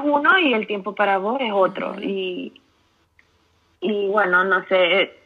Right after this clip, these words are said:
Speaker 1: hay que tener un balance, ¿sabes?
Speaker 2: Ujú.
Speaker 1: Porque si no hay balance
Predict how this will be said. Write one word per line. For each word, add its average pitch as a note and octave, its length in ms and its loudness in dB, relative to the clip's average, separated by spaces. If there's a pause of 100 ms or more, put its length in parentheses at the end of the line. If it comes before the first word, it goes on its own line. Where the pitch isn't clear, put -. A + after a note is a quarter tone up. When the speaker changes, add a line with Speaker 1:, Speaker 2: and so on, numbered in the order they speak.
Speaker 1:
hay G#3 100 2
que B3+ 120 4
tener A#3 240 4
un A#3+ 100 2
balance, G3 580 2
¿sabes? F3+ 340 -10 (160)
Speaker 2:
Ujú. F#3+ 420 -20
Speaker 1:
Porque G3+ 280 -4
si G3 140 -2
no F#3+ 80 2
hay G3+ 100 4
balance A#3+ 760 2